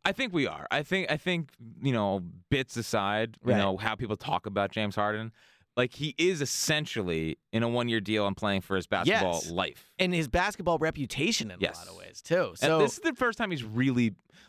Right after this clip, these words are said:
Speaker 1: like, he's been criticized in the past, but not, uh, like, we've talked about this a lot, not by players, the way that
Speaker 2: I
Speaker 1: he's being
Speaker 2: agree.
Speaker 1: criticized, like,
Speaker 2: Yeah.
Speaker 1: by great players.
Speaker 2: Yes.
Speaker 1: And it's gonna be, 'cause it, 'cause right now, if his career ends, he's gonna be a Hall of Famer. He's a top seventy-five player of all time,
Speaker 2: Yes.
Speaker 1: but it's, it's very empty.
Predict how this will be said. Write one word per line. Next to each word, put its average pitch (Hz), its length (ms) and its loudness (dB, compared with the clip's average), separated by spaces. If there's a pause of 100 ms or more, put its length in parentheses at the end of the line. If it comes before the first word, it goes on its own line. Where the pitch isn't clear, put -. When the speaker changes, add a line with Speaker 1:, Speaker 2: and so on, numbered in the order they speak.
Speaker 1:
like, 156 100 2
he's 226 180 0
been 262 160 -2
criticized 127 540 0
in 139 40 -8
the 127 60 -4
past, 127 380 -2 (220)
but 139 140 0
not, 151 200 0
uh, 135 180 2
like, 143 200 2
we've 202 140 -2
talked 113 260 0
about 87 120 -4
this 80 100 -12
a 80 40 -8
lot, 85 220 2 (340)
not 123 240 2
by 185 140 -2
players, 92 480 -2 (140)
the 107 80 2
way 110 120 4
that 95 140 2
Speaker 2:
I 139 80 6
Speaker 1:
he's 190 80 2
being 170 140 4
Speaker 2:
agree. 214 120 2
Speaker 1:
criticized, 85 460 -2
like, - 60 4
Speaker 2:
Yeah. 165 80 4
Speaker 1:
by 120 100 0
great 104 500 -4
players. 73 320 -10
Speaker 2:
Yes. 143 400 -2
Speaker 1:
And 135 120 2
it's 131 100 -8
gonna 156 120 -2
be, 147 280 0 (260)
'cause 147 160 -2
it, - 140 -2
'cause 147 180 -2
right 190 280 0
now, 170 220 0
if 120 80 -2
his 139 140 -2
career 143 380 0
ends, 90 500 -2
he's 110 120 0
gonna 123 120 4
be 139 60 2
a 127 60 2
Hall 113 100 2
of 110 80 -6
Famer. 82 260 -2
He's 85 120 -6
a - 20 -20
top 117 200 -2
seventy-five 104 380 -2
player 92 160 2
of 87 80 0
all 85 120 2
time, 110 240 4
Speaker 2:
Yes. 87 60 -8
Speaker 1:
but 107 100 0
it's, - 140 -4 (180)
it's 117 260 -2
very 107 560 -2
empty. - 400 -8